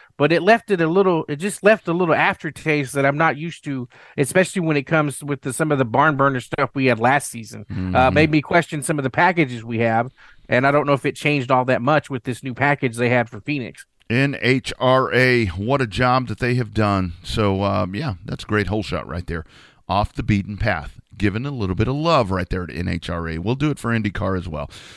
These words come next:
Speaker 2: Let's dive into this thing. So, ob-, obviously, four hundred thousand dollars, all of the points. Uh, I mean, for Hendrick, a-, and guys, get, get this right. I, I, I had some listeners that, that reached out to me on Twitter,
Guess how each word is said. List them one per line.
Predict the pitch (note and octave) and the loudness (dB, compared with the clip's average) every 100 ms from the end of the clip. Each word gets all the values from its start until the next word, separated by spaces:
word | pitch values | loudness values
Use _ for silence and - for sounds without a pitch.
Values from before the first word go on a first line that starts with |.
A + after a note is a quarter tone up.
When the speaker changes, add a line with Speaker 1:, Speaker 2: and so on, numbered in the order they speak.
| - | -6
Speaker 2:
Let's | G#2+ - | -6 2
dive | D#3 D3 | 4 6
into | C3+ A#2 | 4 4
this | G#2+ | 2
thing. | - G#2 | 0 -2
So, | G2 A2+ A2+ | 2 4 4
ob-, | G#2+ C#3+ C3 | 4 2 2
obviously, | C3 D#3+ D#3 - C#3+ C3+ B2+ - | 2 4 2 0 0 0 -2 -6
four | - C3+ D3+ | -6 -2 0
hundred | C#3+ C3+ | 0 0
thousand | C3 C3 B2 A2 | 2 2 2 0
dollars, | F#2 E2+ F2 - | 0 -2 -4 -6
all | B2 C#3 | -4 -2
of | C3+ | -4
the | |
points. | - G#2+ F#2+ F2+ - - - - - - | -6 -8 -8 -8 -12 -14 -16 -18 -20 -4
Uh, | C#3 C3 | 0 2
I | C3 | 2
mean, | C#3 B2+ | 0 -2
for | A2 | -2
Hendrick, | G2 D#3+ G#3 F3 G3 - - - | -2 -2 -2 -2 -4 -6 -20 -10
a-, | - A2 | -6 -4
and | D#3 D#3 | -4 0
guys, | F3 D#3+ - - _ _ | 0 0 -4 -14 _ _
get, | - - G2 | -10 -10 -6
get | G3+ - | -6 0
this | C3+ - | 0 2
right. | F#2 F#2+ - _ _ _ _ - | 2 2 0 _ _ _ _ -4
I, | C3 A2 C3 - | -2 0 -2 0
I, | A2+ | -2
I | |
had | A#2 B2+ C3 - | 2 0 0 -4
some | B2+ A2 | -2 2
listeners | C3+ - C#3 C3 A#2 | 2 2 0 -2 0
that, | A2 F2+ | 0 0
that | G2+ F#2 | -4 -4
reached | A2 - A#2+ | -4 -4 -4
out | A2+ | -2
to | A#2 | -2
me | A#2 | -4
on | B2+ | -4
Twitter, | - G2+ F#2+ | -2 0 0